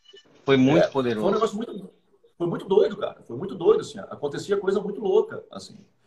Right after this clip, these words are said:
Speaker 2: E nesse tempo, cara, a gente teve muita palavra. E nós tínhamos uma, uma palavra, primeiro, de nós vermos um estado se prostrar aos pés de Jesus. E nós tínhamos uma palavra da nação, cara. Isso tava acontecendo aqui no Rio Grande do Sul. Mas, paralelo ao Rio Grande do Sul, nós vimos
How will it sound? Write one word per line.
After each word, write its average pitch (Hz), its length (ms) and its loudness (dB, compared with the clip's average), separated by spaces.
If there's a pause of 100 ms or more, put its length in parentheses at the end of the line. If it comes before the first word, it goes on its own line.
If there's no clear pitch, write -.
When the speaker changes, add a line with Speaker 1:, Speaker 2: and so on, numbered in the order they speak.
(260)
Speaker 2:
E 160 120 -8
nesse 226 240 4
tempo, 196 340 2
cara, 107 380 -2
a 120 120 -6
gente 139 380 -10
teve 165 600 -8
muita 175 440 2
palavra. 95 640 -4 (460)
E 120 120 -6
nós 139 200 0
tínhamos 160 380 -10
uma, 156 220 -4
uma 143 200 -4
palavra, 131 380 2
primeiro, 147 560 -6
de 120 140 -16
nós 127 180 -6
vermos 156 260 -10
um 147 80 -20
estado - 400 -8
se - 120 -20
prostrar 123 460 -10
aos 175 140 -10
pés 120 280 -12
de 107 60 -20
Jesus. 101 460 -20 (840)
E 135 100 -2
nós 151 280 2
tínhamos 175 280 -8
uma 180 140 -4
palavra 165 280 -4
da 170 120 -8
nação, 160 420 -8
cara. 101 240 -10
Isso - 160 -10
tava 214 140 0
acontecendo 202 400 -2
aqui 196 120 -6
no 196 80 -2
Rio 190 120 0
Grande 147 200 -6
do 127 80 -18
Sul. 101 320 -20
Mas, 143 220 -6
paralelo 202 640 -4
ao 135 60 0
Rio 135 100 -2
Grande 135 160 -8
do - 80 -20
Sul, 170 320 -10
nós 139 180 -4
vimos 175 320 -14